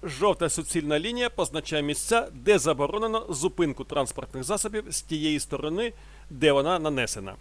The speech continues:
Така розмітка може застосовуватися як самостійно, так і в поєднанні зі знаком три тридцять чотири «Зупинку заборонено». Слід зауважити, що розмітка може бути нанесена як на асфальті,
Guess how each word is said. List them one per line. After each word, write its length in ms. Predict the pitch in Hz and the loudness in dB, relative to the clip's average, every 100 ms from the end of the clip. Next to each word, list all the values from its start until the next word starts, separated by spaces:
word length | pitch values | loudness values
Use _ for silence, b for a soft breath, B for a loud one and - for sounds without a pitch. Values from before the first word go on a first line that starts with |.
| - - - | -18 -20 -10
Така 260 | - 156 156 | -2 2 2
розмітка 500 | 156 147 226 - 175 | 0 -2 -4 -2 -2
може 280 | 160 165 175 | 0 0 0
застосовуватися 920 | 175 - 165 - 190 190 - 156 170 | 0 -2 -4 -2 -2 -2 -4 -4 0
як 240 | 160 156 | 2 2
самостійно, 640 | - 127 123 - 208 226 226 - | 2 -2 -4 -4 -2 -2 -4 -2
так 180 | 170 170 | 0 0
і 100 | 190 | -2
в 40 | 156 | -4
поєднанні 640 | 160 147 165 156 180 214 165 | -2 0 0 0 -2 -2 -4
зі 180 | 139 | -2
знаком 380 | 139 143 151 151 - | -2 0 -2 -4 -6
три 140 | 151 | -8
тридцять 320 | - 143 135 | -8 -8 -10
чотири 360 | - - 190 208 | -8 -2 -2 -2
«Зупинку 540 | 165 139 - 147 135 160 | -6 -6 -2 -2 -2 -2
заборонено». 640 | 147 151 151 113 98 95 - - B B B B | 0 0 0 -4 -6 -12 -16 -20 B B B B
Слід 340 | - 180 233 | -6 -2 -2
зауважити, 680 | 175 220 175 131 135 202 240 - | 4 4 6 4 2 -4 -4 -6
що 260 | - - | -6 -2
розмітка 460 | 185 139 180 226 202 | -2 -2 -4 -4 -4
може 280 | 180 180 156 | -2 0 -2
бути 240 | 151 151 | -4 -4
нанесена 500 | 151 147 147 143 139 156 | -2 0 -2 -2 -4 0
як 300 | 160 165 135 | 2 2 2
на 80 | |
асфальті, 500 | 127 - 165 214 233 | -2 0 0 0 -4